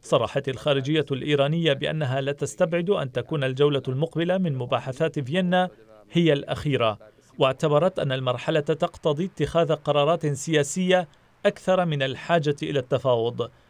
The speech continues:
فيما اعتبر عباس عراقجي كبير المفاوضين الإيرانيين قبل ذلك أن أطراف المباحثات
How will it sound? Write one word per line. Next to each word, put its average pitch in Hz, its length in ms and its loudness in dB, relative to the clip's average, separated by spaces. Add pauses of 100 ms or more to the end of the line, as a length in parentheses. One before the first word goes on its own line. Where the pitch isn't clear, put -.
(240)
فيما 143 220 0
اعتبر 135 360 0
عباس 131 440 2
عراقجي 139 580 0 (200)
كبير 147 360 2
المفاوضين 143 680 2
الإيرانيين 151 760 0
قبل 170 300 0
ذلك 143 560 2 (360)
أن 147 120 2
أطراف 139 460 0
المباحثات 143 840 0